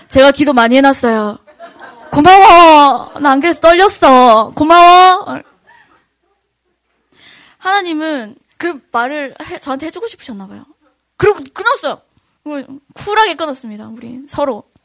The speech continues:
그 다음에는 그 뭐, 소리 연락도 없이. 그 요나에게 말씀의 선포 은혜 때에 대해서 하나님 앞에 순종하며 회개하는 자들의 모습을 보여주고 싶으셨어요. 요나는 그것에 순종을 해야 됐었죠.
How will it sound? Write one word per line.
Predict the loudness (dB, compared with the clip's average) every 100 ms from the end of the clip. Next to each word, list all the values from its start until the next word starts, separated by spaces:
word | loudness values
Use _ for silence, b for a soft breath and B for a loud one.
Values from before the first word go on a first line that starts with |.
| _ _
그 | -4
다음에는 | -2 -2 -4 -6 -10
그 | -20
뭐, | -20 -20 -20 -16
소리 | -10 -8
연락도 | -8 -10 -14
없이. | -16 -20 -20 _ _ _ _ B B B B B B B B B B _ _ _ _ _ _ _
그 | -6 -4
요나에게 | -2 -2 -2 -2 -6 -8
말씀의 | -6 -8 -10 -10 -10
선포 | -10 -10 -10 -10
은혜 | -8 -8
때에 | -6 -6 -6
대해서 | -10 -12
하나님 | -12 -10 -10
앞에 | -10 -12
순종하며 | -12 -10 -8 -6 -8
회개하는 | -8 -8 -8 -10
자들의 | -10 -10 -12
모습을 | -12 -12 -12
보여주고 | -10 -8 -8 -10 -16
싶으셨어요. | -18 -20 -18 -18 -18 -20 -20 -20 -16
요나는 | -12 -10 -10 -12
그것에 | -12 -12 -14
순종을 | -16 -18 -16 -14
해야 | -12 -12 -14
됐었죠. | -16 -20 -20 -20 -20 -20 -20 -20